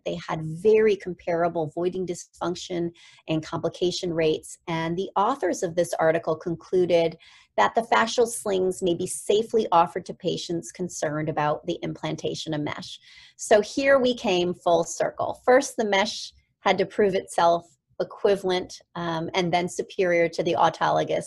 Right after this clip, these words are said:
And now we've come back to the autologous having to prove itself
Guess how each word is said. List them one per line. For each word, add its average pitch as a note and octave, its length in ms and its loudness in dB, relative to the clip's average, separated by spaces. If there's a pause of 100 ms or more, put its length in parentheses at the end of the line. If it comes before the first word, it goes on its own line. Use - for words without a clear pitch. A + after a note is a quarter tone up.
And E3+ 160 -2
now E3+ 180 0
we've E3+ 220 -2
come E3 260 -4
back D3+ 440 -2
to F#3 100 -6
the E3 180 -2
autologous D#3 640 0
having D#3+ 280 0
to D3+ 60 -2
prove D#3 300 -6
itself D#3 460 -4